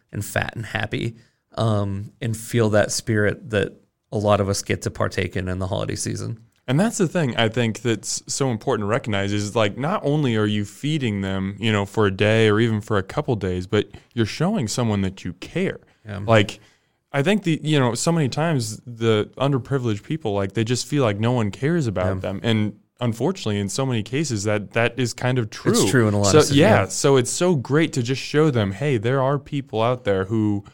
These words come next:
Speaker 2: who are rooting for you, who wanna see you get back on your feet. And speaking of that,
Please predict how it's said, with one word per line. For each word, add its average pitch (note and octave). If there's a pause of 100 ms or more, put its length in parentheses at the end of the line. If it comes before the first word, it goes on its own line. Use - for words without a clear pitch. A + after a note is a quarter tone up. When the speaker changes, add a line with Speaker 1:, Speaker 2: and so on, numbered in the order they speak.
(280)
Speaker 2:
who A#2+
are A2
rooting B2
for G2
you, F2+
who G#2
wanna C3
see B2
you A2+
get G#2
back A2+
on G#2+
your F#2+
feet. C#3 (440)
And G#3
speaking G3+
of F#2
that, F#2